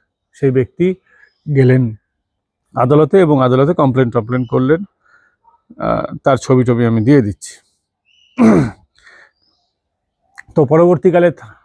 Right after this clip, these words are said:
থানাকে যখন আদালত ইনস্ট্রাকশন দিল, তখন তদন্ত শুরু করেছে। কিন্তু এই তদন্ত পুলিশ কি করবে? রাজ্যে শাসক দলের বিরুদ্ধে কোনো অভিযোগ হলে পুলিশ কি ধরনের তদন্ত করে, আপনারা তো সকলেই জানেন। কিছু বেরোবে?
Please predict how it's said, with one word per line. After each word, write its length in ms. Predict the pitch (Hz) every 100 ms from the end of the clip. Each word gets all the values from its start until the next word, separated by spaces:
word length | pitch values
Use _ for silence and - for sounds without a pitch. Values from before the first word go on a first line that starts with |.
| _ _
থানাকে 320 | 147 156 151
যখন 420 | 147 139 156 147
আদালত 360 | 113 131 143 127
ইনস্ট্রাকশন 540 | 135 - 147 - 156
দিল, 180 | 147 175
তখন 260 | 165 - 135
তদন্ত 400 | 113 113 120 147
শুরু 260 | - 131
করেছে। 360 | 131 175 175 175 - _ _ _ _ _ - - _ -
কিন্তু 360 | 170 - 208 160 - - _ - - -
এই 120 | 165 160
তদন্ত 340 | 143 143 147
পুলিশ 340 | 147 143 139
কি 140 | - 139
করবে? 300 | - 113 - _ -
রাজ্যে 560 | 135 127 139 147 143 -
শাসক 320 | - 135 117 147
দলের 320 | 139 147 143
বিরুদ্ধে 340 | 139 139 143
কোনো 220 | 139 147
অভিযোগ 320 | 143 139 147 127
হলে 200 | 139 139 _ _ _ -
পুলিশ 260 | 196 -
কি 140 | - 139
ধরনের 360 | 131 139 147
তদন্ত 340 | 131 135 139 135
করে, 240 | 131 135
আপনারা 320 | 123 - 139
তো 120 | 139
সকলেই 420 | 143 123 - 135 131
জানেন। 300 | 123 131 110 _ _ _ _ _ _ _ _
কিছু 200 | 139 139
বেরোবে? 300 | 135 151 135